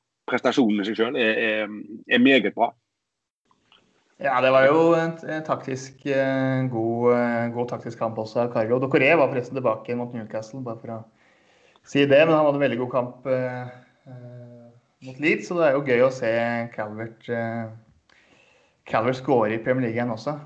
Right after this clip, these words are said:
Speaker 2: Det var jo ekstremt deilig.
Speaker 1: Ja, for han gikk vel sju kamper, eller hva det var nå, uten scoring.
Speaker 2: Ja, og så skårte han mot Sheffield, og så skårte han mot Leeds.
Speaker 1: Mm. Ja, nei, det, det,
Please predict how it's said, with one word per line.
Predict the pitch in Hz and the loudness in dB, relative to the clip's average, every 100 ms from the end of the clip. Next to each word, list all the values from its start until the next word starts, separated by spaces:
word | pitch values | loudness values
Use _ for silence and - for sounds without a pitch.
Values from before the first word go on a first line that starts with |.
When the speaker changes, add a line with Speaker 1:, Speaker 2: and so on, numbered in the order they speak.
| - | -6
Speaker 2:
Det | 131 131 | -2 0
var | 117 | -2
jo | 123 | -4
ekstremt | - - 120 113 135 | -8 -12 -6 -4 -2
deilig. | 123 110 139 - - _ _ _ _ _ _ _ _ _ _ _ _ - | -2 -2 -4 -8 -20 _ _ _ _ _ _ _ _ _ _ _ _ 2
Speaker 1:
Ja, | 151 | 4
for | 180 190 | 4 4
han | 208 | 2
gikk | - | 2
vel | 117 | -2
sju | - 185 | -2 -2
kamper, | 151 139 - 107 | 0 0 -2 -4
eller | 110 | -4
hva | 110 110 | -4 -4
det | |
var | 117 110 | -4 -4
nå, | 127 135 | -4 -6
uten | 123 120 | -6 -2
scoring. | 139 120 190 190 _ _ _ _ _ _ _ _ _ _ _ _ _ | 2 2 -2 -10 _ _ _ _ _ _ _ _ _ _ _ _ _
Speaker 2:
Ja, | - 127 143 | 2 6 6
og | |
så | 139 - | 4 -2
skårte | 135 - | -6 -4
han | 127 | -8
mot | 127 | -4
Sheffield, | 113 - 160 175 | -4 -2 -4 -4
og | 156 | -6
så | - 131 127 127 | -4 -2 -2 -4
skårte | - 110 - | -8 -8 -10
han | 113 110 110 - 123 | -14 -14 -16 -16 -14
mot | 127 | -8
Leeds. | 131 202 - - - _ _ _ _ _ 147 | -6 -6 -10 -20 -20 _ _ _ _ _ -4
Speaker 1:
Mm. | 117 123 - _ _ _ _ _ _ - | -2 -4 -10 _ _ _ _ _ _ 0
Ja, | - 196 | 4 6
nei, | 170 | 6
det, | 156 147 | 4 4
det, | 143 | 2